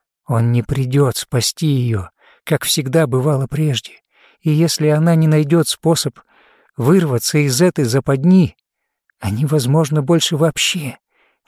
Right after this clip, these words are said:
никогда не встретятся. Она инстинктивно сжала кулаки. А как вырваться, если её держат в этом доме, как птицу в клетке, если двое карающих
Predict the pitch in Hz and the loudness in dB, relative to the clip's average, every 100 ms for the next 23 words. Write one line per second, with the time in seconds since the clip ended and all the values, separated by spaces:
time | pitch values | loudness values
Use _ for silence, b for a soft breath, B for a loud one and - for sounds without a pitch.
0 | - 170 185 175 - 196 180 185 - 180 | -10 -6 -2 -4 -4 -8 -8 -10 -8 -8
1 | 156 - - - - - _ _ _ _ | -8 -12 -12 -10 -10 -14 _ _ _ _
2 | _ _ - 135 147 151 147 - 151 143 | _ _ -4 0 2 4 2 0 -2 -2
3 | - 175 151 151 131 113 143 135 131 143 | 0 0 2 2 0 0 0 0 0 -2
4 | 135 139 131 98 - _ _ _ _ _ | 0 0 -2 -6 -8 _ _ _ _ _
5 | _ - - - 185 139 - 143 175 123 | _ -18 -16 -6 -4 -4 -2 0 2 0
6 | 104 - 131 135 143 156 147 147 151 139 | -4 -2 -2 0 -2 -2 0 2 0 2
7 | 180 147 110 120 123 135 143 139 160 170 | 2 2 -2 -4 0 0 0 0 2 2
8 | 127 - b b b 196 - - - 214 | 0 -6 b b b -4 -4 -10 -4 -2
9 | 185 - 135 - 175 170 - - 98 _ | -2 -2 -6 -4 0 0 0 -6 -14 _
10 | _ _ - 156 156 147 156 143 147 175 | _ _ -4 0 2 0 -4 -4 0 2
11 | 156 143 151 160 180 147 123 - 107 | 2 2 0 2 2 2 0 -6 -10